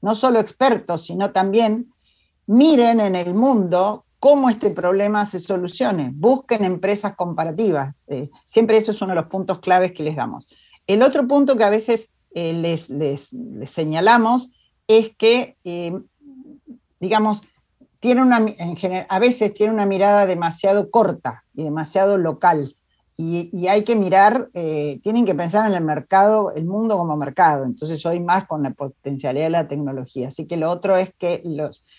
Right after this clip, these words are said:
siempre los impulsamos a, a que, a que miren, a, a que piensen en grande, ¿m? Empiezan en chico, pero piensan en grande.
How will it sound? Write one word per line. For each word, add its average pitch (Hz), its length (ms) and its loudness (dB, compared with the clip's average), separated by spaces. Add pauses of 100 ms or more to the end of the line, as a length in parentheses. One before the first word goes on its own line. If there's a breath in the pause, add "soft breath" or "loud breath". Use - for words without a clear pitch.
(160)
siempre 175 260 -6
los 175 180 -2
impulsamos 170 800 -2
a, 180 320 2 (420)
a 120 140 -6
que, 123 320 -8
a 143 140 -8
que - 140 -6
miren, 180 600 -4
a, - 420 -10 (140)
a 165 100 -6
que 185 100 -6
piensen 247 380 2
en 196 100 0
grande, 123 560 -2 (120)
¿m? 240 240 -4 (180)
Empiezan 220 540 2
en 254 120 4
chico, 254 360 -2
pero 160 180 -2
piensan 165 400 -6
en 131 100 -4
grande. - 300 -10